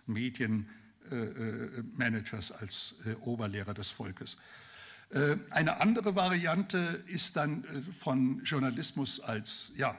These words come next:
wie soll man, oder wie soll man das nennen, neuer Journalismus, Journalismus,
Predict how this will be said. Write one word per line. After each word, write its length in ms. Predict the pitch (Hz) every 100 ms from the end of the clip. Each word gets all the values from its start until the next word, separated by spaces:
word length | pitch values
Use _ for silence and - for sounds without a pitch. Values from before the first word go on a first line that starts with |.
| -
wie 60 | -
soll 140 | 131
man, 140 | 123 -
oder 260 | 131 113 107
wie 80 | 127
soll 160 | - 135
man 100 | 131
das 160 | 117
nennen, 300 | 143 117 107
neuer 320 | 120 160 160
Journalismus, 880 | 131 139 117 113 170 - 147 - - 147
Journalismus, 720 | 123 127 123 139 - 143 -